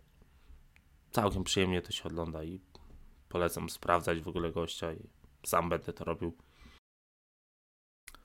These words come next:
Znowu będziemy na solo skate magu. Tym razem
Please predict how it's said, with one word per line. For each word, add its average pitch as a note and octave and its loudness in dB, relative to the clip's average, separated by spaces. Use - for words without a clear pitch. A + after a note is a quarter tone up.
Znowu F2+ 2
będziemy F2 2
na D#2+ -4
solo E2+ 0
skate - -4
magu. F2+ 2
Tym F2+ -4
razem E2+ 0